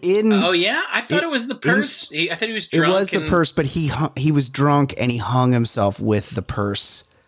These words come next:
Speaker 1: She was a little woman, and he hung himself, like, from the banister w-, using her purse.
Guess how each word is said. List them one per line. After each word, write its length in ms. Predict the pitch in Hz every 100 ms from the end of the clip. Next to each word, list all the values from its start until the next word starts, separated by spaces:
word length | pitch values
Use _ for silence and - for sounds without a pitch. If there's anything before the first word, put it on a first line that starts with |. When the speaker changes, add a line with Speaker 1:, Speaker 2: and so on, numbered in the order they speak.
| _ _ _ _ -
Speaker 1:
She 200 | - 202
was 160 | 190
a 80 | 160
little 380 | 139 143 143 123
woman, 460 | 113 120 113 101 -
and 120 | 107
he 180 | 117 135
hung 320 | 117 143 131
himself, 460 | 123 110 127 107 - - - -
like, 200 | 104 -
from 340 | - 123 120
the 80 | 107
banister 880 | 113 107 110 113 - - 85 80 - _ _ _ -
w-, 240 | 104 110 -
using 640 | 110 113 117 123 135 120
her 160 | 110 117
purse. 680 | - 127 117 165 - -